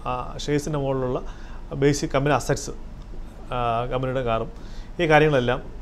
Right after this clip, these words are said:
ഈ നിങ്ങൾക്ക് ഇത്രയും പൈസ തന്നവർക്ക് അല്ലേ, ഇത്രയും പൈസ ത്രീ മില്യൺ, ഫോർ മില്യൺ ഇട്ട ആൾക്കാർക്ക് എന്തെങ്കിലും അവർക്ക് സെക്യൂരിറ്റി വേണമല്ലോ. അപ്പോൾ ഇത് അവർക്ക് യൂസ് ചെയ്യാൻ കൊടുത്തു. അതായത് കമ്പനിയുടെ, ആ, വണ്ടികളും കമ്പനിയുടെ അസറ്റ്സ് കംപ്ലീറ്റ് കൊടുക്കും, ഇവർക്ക് യൂസ് ചെയ്യാൻ കൊടുത്തു.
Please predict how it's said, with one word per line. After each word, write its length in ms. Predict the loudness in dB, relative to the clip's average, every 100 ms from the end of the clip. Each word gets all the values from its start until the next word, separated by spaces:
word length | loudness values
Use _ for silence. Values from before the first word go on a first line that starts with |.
| -8 -6 -6
ഈ 140 | -2 -2
നിങ്ങൾക്ക് 720 | -2 -2 0 2 2 2 0
ഇത്രയും 300 | 0 0 4
പൈസ 160 | 4 4
തന്നവർക്ക് 400 | 2 4 2 2
അല്ലേ, 160 | 0
ഇത്രയും 360 | -2 -2 0 2
പൈസ 220 | 2 2
ത്രീ 260 | -2 0 0
മില്യൺ, 240 | 2 0
ഫോർ 120 | 0
മില്യൺ 240 | -2 -2 0
ഇട്ട 80 | 2
ആൾക്കാർക്ക് 380 | 0 0 -2
എന്തെങ്കിലും 260 | 0 0 2
അവർക്ക് 180 | 2 2
സെക്യൂരിറ്റി 260 | 0 2
വേണമല്ലോ. 280 | 0 0 -4 -10 -10 -10 -10 -4
അപ്പോൾ 140 | 2 4
ഇത് 360 | 6 6 4 2 -8 2
അവർക്ക് 240 | 2 4
യൂസ് 200 | 2 2
ചെയ്യാൻ 140 | 0 -2
കൊടുത്തു. 240 | -4 -6 -12 -12 -12 -6
അതായത് 260 | 0 0 2
കമ്പനിയുടെ, 440 | 2 2 2 2 -2 -10 -6
ആ, 320 | -2 0 0
വണ്ടികളും 460 | -2 -4 -2 -2 -4 -6 -12 -12 -10 2
കമ്പനിയുടെ 280 | 4 6 6
അസറ്റ്സ് 400 | 6 4 2 2
കംപ്ലീറ്റ് 340 | 0 -2 -4
കൊടുക്കും, 300 | -4 -6 -8 -10 -12 -6
ഇവർക്ക് 260 | -4 -2 -4 -6 -8 -6
യൂസ് 140 | -4
ചെയ്യാൻ 160 | -4 -4
കൊടുത്തു. 220 | -6